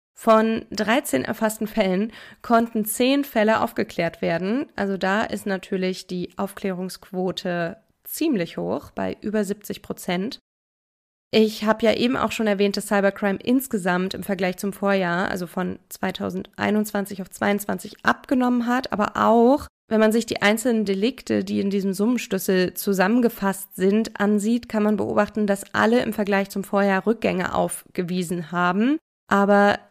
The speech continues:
das B K A betont, wie gesagt, dass dieser Rückgang nicht realitätsgetreu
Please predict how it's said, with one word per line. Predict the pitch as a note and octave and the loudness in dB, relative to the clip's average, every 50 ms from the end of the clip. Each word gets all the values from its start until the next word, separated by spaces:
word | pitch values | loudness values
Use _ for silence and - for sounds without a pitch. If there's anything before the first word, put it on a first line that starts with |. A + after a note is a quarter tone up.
| _ _ | _ _
das | - G#3 G#3 G#3 | 0 0 0 2
B | - - A#3 | 2 0 0
K | A3+ - A#3 | 2 2 2
A | - - A3 | 2 4 4
betont, | G#3+ G#3+ - - B3 A#3 A#3 A#3 | 4 2 2 2 2 2 2 0
wie | - G#3 | -2 -2
gesagt, | F3+ F#3+ F3 F#3 F#3 F#3 G3 - - G#3 | -2 -2 -2 0 0 0 -2 -2 -6 -8
dass | F#3+ - | -4 -2
dieser | - G3+ F#3+ G3 F#3+ G#3+ | -2 0 0 0 0 -2
Rückgang | G#3+ G#3+ G#3+ G#3 G#3 | -2 0 0 0 2
nicht | G#3 G#3+ G#3 G#3 - | 2 0 0 0 0
realitätsgetreu | A3+ G#3+ G#3 G3+ G3+ G3 - - A#3+ B3+ B3+ - - G#3+ - - - - F3+ F3+ F3+ F#3 G3+ A3 | 2 2 4 2 2 0 0 0 0 0 0 -2 -2 -4 -4 -6 -6 -4 -2 0 2 2 2 0